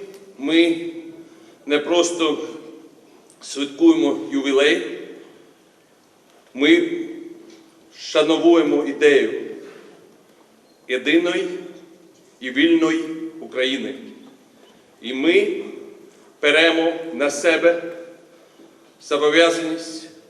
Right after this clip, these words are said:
боротьби, ймовірно, найбільш вирішальної боротьби у світі, боротьбі за спільну та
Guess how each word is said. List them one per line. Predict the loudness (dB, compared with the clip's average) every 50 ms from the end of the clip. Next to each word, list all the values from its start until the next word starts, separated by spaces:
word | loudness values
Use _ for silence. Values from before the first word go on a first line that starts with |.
| _ _ -2
боротьби, | 2 2 4 2 2 -2 -4 -6 -2 -2 0 0 -2 -6 -8 -12 -12 -16 -18 -20 -20 -20 -20 _ _ _ _ _ _ _ _ _ _ _ _ _ _ _ _ -12
ймовірно, | -8 -6 -2 -2 -2 -2 -2 -2 2 2 2 2 2 -4 -6 -10 -12 -14 -16 -18 -20 -20 -20 -20 -20 _ _ _ -20 _ -6
найбільш | 0 2 2 2 0 -2 -2 -2 -2 -4 -6 -10 -10 -14 -18 -20 -20 -20 -20 -20 _ _ _ _ _ _ _ _ _ _ _ _ _ -4
вирішальної | 0 4 4 4 2 4 4 4 4 4 2 0 -2 -2 -2 -4 -6 -8 -10 -14 -16 -20 -16 -6 0
боротьби | 2 2 4 2 2 0 -4 0 0 0 0 0 -6 -6 -8 -12 -14 -18 -20 -20 -20 -20 -16 -14
у | -12 -10
світі, | -10 -10 -8 -8 -8 -10 -10 -12 -14 -16 -18 -18 -20 -20 -20 -20 _ _ _ _ _ _ _ _ _ _ _ _ 0
боротьбі | 4 4 4 4 2 -2 -6 -8 -8 -6 -6 -6 -8 -10 -12
за | -6 -4 -4 -4
спільну | -4 -6 -6 -2 -2 0 0 2 2 2 0 0 -2 -8 -14 -16 -16 -18 -20 -20 -20 -20 -20 _ _ _ _ _ _ -2
та | 0 2 4 4 2 2 -2 -8